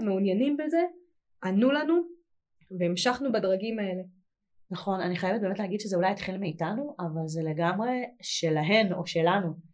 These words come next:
Speaker 2: של אנשים בפיוניר הדבר הזה. אה, ואולי, אה, אולי ז-, זה הנקודה של כל, אה, רעיון טוב ואיך הוא, ואיך הוא באמת הופך, אה, אה, לפחות מהצד שלי, זה שזה,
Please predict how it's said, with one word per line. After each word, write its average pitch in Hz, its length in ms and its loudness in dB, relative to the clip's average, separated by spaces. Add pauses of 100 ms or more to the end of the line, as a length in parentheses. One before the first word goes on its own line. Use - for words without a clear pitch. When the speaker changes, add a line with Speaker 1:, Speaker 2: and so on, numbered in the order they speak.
(220)
Speaker 2:
של 170 240 0
אנשים 165 320 0
בפיוניר 180 540 0
הדבר 151 300 0 (100)
הזה. 151 160 -2 (500)
אה, 160 560 2
ואולי, 180 360 4
אה, 269 480 2
אולי 208 260 4
ז-, 220 120 -2
זה 240 160 0
הנקודה 220 420 0
של 208 180 -2
כל, 202 260 2
אה, 208 200 2
רעיון 175 400 0
טוב 202 160 0
ואיך 175 160 2
הוא, 175 400 -2
ואיך 175 180 -2
הוא 208 120 -2
באמת 180 220 -2
הופך, 190 380 -2
אה, 208 60 0
אה, 170 1040 0
לפחות 220 300 4
מהצד 226 340 6
שלי, 185 400 6 (380)
זה 165 100 -2
שזה, 180 340 4